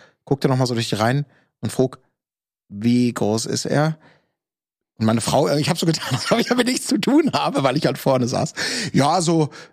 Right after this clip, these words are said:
ja, ein, ein Meter müsste er jetzt sein. Ah,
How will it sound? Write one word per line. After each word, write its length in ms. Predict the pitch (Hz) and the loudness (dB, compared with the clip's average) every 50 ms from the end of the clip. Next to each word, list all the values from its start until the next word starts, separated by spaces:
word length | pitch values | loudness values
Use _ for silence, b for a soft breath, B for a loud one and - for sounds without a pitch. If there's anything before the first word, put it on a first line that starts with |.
| B _ - | B _ 0
ja, 120 | 117 120 | 2 2
ein, 120 | 156 170 175 175 - | 2 2 0 -2 0
ein 260 | - 175 170 165 160 | 0 2 4 4 4
Meter 240 | 170 190 214 - 185 | 4 4 2 2 0
müsste 260 | 156 147 - - - | 0 0 0 0 0
er 60 | 220 | 0
jetzt 200 | 135 123 107 - | 0 0 0 0
sein. 240 | - 123 117 123 - - | 0 0 0 0 -2 -4
Ah, 580 | - 147 160 190 202 202 196 196 196 196 190 | -4 -2 0 2 2 2 2 2 2 2 0